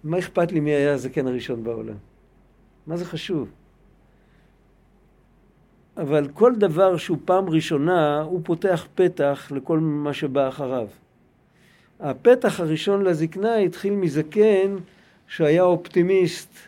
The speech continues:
והוא היה, אה, זריז, והוא היה נחוש, והוא לא היה זקן כזה <laughs> שצריך להזיז אותו.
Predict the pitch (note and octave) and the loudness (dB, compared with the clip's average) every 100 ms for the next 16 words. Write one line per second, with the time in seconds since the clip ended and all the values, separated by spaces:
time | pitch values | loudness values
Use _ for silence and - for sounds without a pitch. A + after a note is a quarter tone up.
0 | _ _ _ _ _ - C#3 D#3 D#3+ E3+ | _ _ _ _ _ -6 2 6 8 8
1 | F3 E3+ E3+ E3 E3 D#3 - _ - E3+ | 6 6 6 4 0 -4 -12 _ -2 0
2 | D3+ D3+ D3 C#3 D3 D#3+ G3 F#3 D#3+ B2+ | 2 2 0 2 4 6 6 6 4 -2
3 | B2+ - _ _ _ _ _ _ - D3+ | -14 -20 _ _ _ _ _ _ -2 4
4 | D#3+ E3+ D#3+ - G#3 E3+ - - - - | 6 6 2 2 2 2 0 -8 -16 -16
5 | - D#3 E3 G#3+ C4 A3 D#3 E3 E3 G3 | -4 0 2 4 4 4 4 0 4 8
6 | F#3+ E3 F#3 C#3+ D#3 D3+ D3+ C#3+ C#3 C3+ | 8 6 -2 0 2 2 4 2 2 2
7 | C3 B2+ B2 - - - - - - - | 0 -2 -4 -10 -14 -16 -18 -20 -18 -20
8 | _ _ - - _ _ - _ _ - | _ _ -20 -20 _ _ -20 _ _ -14
9 | - D3+ F3+ E3+ D#3 D3+ D#3 D3 D3 | -10 -6 -4 2 2 4 2 0 -2